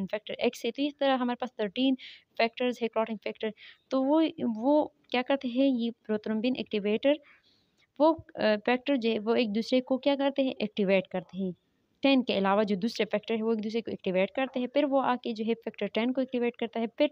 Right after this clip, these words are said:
फैक्टर टेन जो है वो थ्रोम्बिन एक्टिवेटर को जो है उनके एक्टिवेट करता है। फिर ये prothrombin एक्टिवेटर क्या करता है? ये आके prothrombin को thrombin में कन्वर्ट करता है। तो ये हमारे पास prothrombin एक्टिवेटर कहलाता है। अब fibrinogen क्या है? Fibrinogen is the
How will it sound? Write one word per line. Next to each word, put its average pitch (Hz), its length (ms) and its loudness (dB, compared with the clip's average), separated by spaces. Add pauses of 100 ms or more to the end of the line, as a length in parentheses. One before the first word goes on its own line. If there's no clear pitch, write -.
(100)
फैक्टर 233 340 -6
टेन 233 360 -4
जो 226 120 -4
है 220 60 -6
वो 226 160 -2
थ्रोम्बिन 220 400 -4
एक्टिवेटर 208 440 -6
को 233 100 -4
जो 220 100 -4
है 220 60 -2
उनके 214 300 -6
एक्टिवेट 202 380 -8
करता 247 240 -4
है। 226 120 -2 (540)
फिर 320 160 6
ये 311 100 6
prothrombin 247 640 2
एक्टिवेटर 214 360 -2
क्या 262 180 -2
करता 262 240 -4
है? 233 60 0
ये 226 140 0
आके 226 360 -2
prothrombin 202 720 -4
को 240 140 -2
thrombin 185 340 -4
में 214 140 -2
कन्वर्ट 175 460 -4
करता 185 320 -10
है। 180 120 -6
तो 220 120 -6
ये 240 60 -2
हमारे 247 180 -2
पास 254 340 -4
prothrombin 202 580 -6
एक्टिवेटर 185 420 -8
कहलाता 170 500 -10
है। 175 160 -8 (280)
अब 339 160 -2
fibrinogen 262 600 0
क्या 254 100 0
है? 254 180 -2 (500)
Fibrinogen 285 460 4
is 240 120 -2
the 226 60 -2